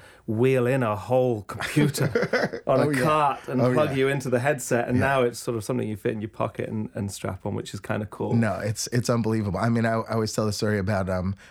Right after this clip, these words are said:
Speaker 2: Magic Leap, for
Speaker 1: Yeah,
Speaker 2: example.
Speaker 1: right.
Speaker 2: Like, years ago, I went to, to visit them, and it was exactly as you described, like, a helmet with handles
Speaker 1: Yeah.
Speaker 2: and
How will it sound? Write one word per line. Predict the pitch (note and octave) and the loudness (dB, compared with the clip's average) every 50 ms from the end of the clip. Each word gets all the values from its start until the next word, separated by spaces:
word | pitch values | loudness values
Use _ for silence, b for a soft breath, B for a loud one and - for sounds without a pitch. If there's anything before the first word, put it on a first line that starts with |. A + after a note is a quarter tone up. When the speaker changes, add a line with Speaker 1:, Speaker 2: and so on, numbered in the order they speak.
| B B | B B
Speaker 2:
Magic | A#2+ A#2+ A#2 G2+ A2 G#2 - | 0 2 2 0 -2 -4 -2
Leap, | G#2+ A2 A#2 - - | 0 0 0 -2 -4
for | - G#2+ F#2+ | -4 -2 0
Speaker 1:
Yeah, | A#2+ | 0
Speaker 2:
example. | B2 G#2 G#2 G2 A#2+ A#2 | 0 0 0 0 2 2
Speaker 1:
right. | A2+ G#2 | 2 0
Speaker 2:
Like, | G2+ F#2 - A2 | 0 -2 -2 -2
years | A2 G#2+ G2+ G2 | -2 -2 0 -2
ago, | G2 G#2 | -2 -2
I | G2+ G2+ | -2 -2
went | G2+ G2+ G2+ G2+ F#2+ - | 0 0 0 -2 -2 -2
to, | - G#2 G2 G2 B B B B B | -2 -4 -4 -4 B B B B B
to | - A2+ | -2 0
visit | G2+ A#2+ A2+ G2+ A#2 G2 | 0 0 0 0 -2 0
them, | - A#2+ A2+ G#2+ | 0 0 0 2
and | G#2 A2 | 0 0
it | - | -2
was | - B2 A#2 | -2 0 0
exactly | D#3 C3 G#2+ A2+ B2+ A#2 A#2+ - B2 A#2 A2+ | 0 0 0 0 0 0 0 -2 -2 0 0
as | G#2+ G2+ A2 | 0 0 0
you | G#2+ | -2
described, | F#2+ G2 - - - G#2+ G2+ F#2 D2 D#2+ - | -2 -2 -4 -4 -4 -2 -2 -2 -4 -6 -6
like, | F2+ G2 F2+ - - B B B B B B | -6 -8 -8 -8 -12 B B B B B B
a | G2 | -2
helmet | D#2 A#2+ A2+ A2+ A2 A2 A2 - - | 0 0 0 2 0 0 -2 -4 -6
with | - A2 | -8 -6
handles | - C3 C3 B2+ A#2+ A#2+ A#2 A2+ - B2+ - | -2 0 0 0 0 0 0 -2 -2 -2 0
Speaker 1:
Yeah. | A#3 F3 F3 D#3 E3+ C#3 B B B B B B | 0 0 0 -2 -6 -8 B B B B B B
Speaker 2:
and | G#2+ A2+ A2 G2+ G2 | 0 0 0 0 -4